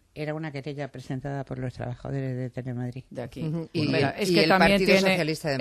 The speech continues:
Speaker 2: que
Speaker 3: Madrid.
Speaker 2: lo que es, es
Speaker 3: Sí.
Speaker 2: increíble que aquí el Partido Socialista de Madrid, con el inefable Gómez al frente, que desde luego, como sigan, el P P ganará, porque desde luego es increíble este, que presente una querella contra el presidente de la comunidad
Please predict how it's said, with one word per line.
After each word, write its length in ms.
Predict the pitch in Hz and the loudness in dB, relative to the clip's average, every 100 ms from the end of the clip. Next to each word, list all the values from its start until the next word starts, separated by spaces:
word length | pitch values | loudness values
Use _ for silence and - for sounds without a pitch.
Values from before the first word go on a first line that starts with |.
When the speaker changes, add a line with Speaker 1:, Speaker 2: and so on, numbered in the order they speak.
| - | 2
Speaker 2:
que 60 | 156 | 4
Speaker 3:
Madrid. 100 | 175 | 4
Speaker 2:
lo 100 | 165 | 4
que 80 | 175 | 0
es, 100 | 180 | -2
es 80 | |
Speaker 3:
Sí. 80 | 156 | -4
Speaker 2:
increíble 560 | 156 151 139 139 131 127 | -4 -2 -2 -4 -4 -6
que 240 | 135 120 - | -6 -6 -6
aquí 300 | 135 - 147 | -10 -6 -8
el 80 | 120 | -6
Partido 340 | 135 - 156 | -8 -10 -10
Socialista 560 | 139 123 117 117 117 92 | -10 -12 -12 -12 -12 -12
de 80 | 104 | -10
Madrid, 360 | 104 104 117 - | -10 -10 -12 -12
con 320 | 107 110 104 - | -10 -10 -12 -10
el 160 | 123 | -8
inefable 500 | 117 110 - 123 120 117 | -6 -6 -6 -6 -6 -8
Gómez 260 | 120 117 | -10 -10
al 100 | - | -14
frente, 320 | - 123 - | -12 -14 -12
que 120 | 113 107 | -14 -14
desde 140 | 104 | -12
luego, 200 | 123 123 | -8 -6
como 240 | - 117 113 | -4 -4 -4
sigan, 440 | 135 127 123 101 - | -6 -4 -6 -8 -10
el 120 | 117 | -10
P 160 | 113 | -10
P 240 | - 117 - - | -8 -8 -8 -12
ganará, 500 | 131 104 98 104 113 | -8 -6 -4 -6 -8
porque 260 | 117 110 | -10 -10
desde 200 | 104 95 | -10 -8
luego 300 | 95 107 123 - _ _ - | -8 -6 -6 -10 _ _ -12
es 200 | 113 - | -8 -4
increíble 580 | 123 - 117 123 117 110 | -4 -4 -4 -4 -4 -8
este, 260 | - 110 _ _ _ | -10 -16 _ _ _
que 140 | - 160 | -6 -4
presente 520 | 165 147 - 233 - | -4 -4 -2 -2 0
una 200 | 214 196 | -2 -4
querella 340 | 135 131 156 | -8 -8 -8
contra 240 | 151 151 131 | -8 -10 -12
el 60 | |
presidente 500 | - 151 113 147 175 | -14 -12 -8 -8 -6
de 60 | 190 | -8
la 100 | 175 | -8
comunidad 540 | - 123 113 110 165 | -8 -8 -8 -10 -12